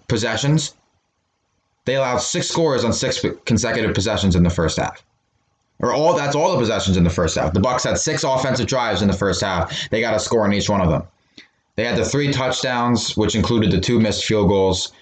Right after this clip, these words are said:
or two missed extra points, rather, um, and then three field goals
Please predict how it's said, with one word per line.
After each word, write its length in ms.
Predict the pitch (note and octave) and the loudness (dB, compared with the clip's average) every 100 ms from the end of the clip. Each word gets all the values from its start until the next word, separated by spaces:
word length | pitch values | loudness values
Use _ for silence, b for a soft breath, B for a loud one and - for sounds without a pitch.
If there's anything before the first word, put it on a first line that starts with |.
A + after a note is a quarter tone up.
| B | B
or 160 | - - | -4 0
two 180 | C3+ | 2
missed 300 | B2 A#2 - | 2 0 -2
extra 320 | - G#2+ - F2+ | -4 -4 -2 -2
points, 320 | A#2 G#2+ G2 | 0 0 0
rather, 380 | F#2+ E2 E2+ - B B B B B | 0 0 -2 -4 B B B B B
um, 500 | G#2 G2 G2 - - - | -6 -2 0 2 2 2
and 120 | G#2+ | 0
then 220 | G#2+ G#2 | 0 2
three 260 | F#2 G#2 A#2 | 2 2 0
field 280 | A2 B2 A2 | 0 2 2
goals 360 | D#2+ - - | 2 0 -4